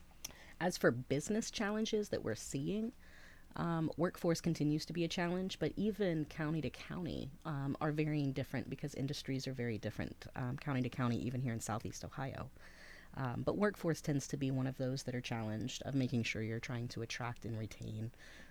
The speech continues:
um, talented and committed workforce to stay in the area.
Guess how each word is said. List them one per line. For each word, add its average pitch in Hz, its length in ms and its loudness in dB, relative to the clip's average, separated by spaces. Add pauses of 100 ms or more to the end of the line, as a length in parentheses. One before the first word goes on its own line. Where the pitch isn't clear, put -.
(120)
um, 127 280 -2
talented 120 680 -2 (160)
and 113 520 -2
committed 123 400 2 (100)
workforce - 440 -4
to - 100 -10
stay - 160 -4
in 117 80 -2
the 113 120 -2
area. - 360 -6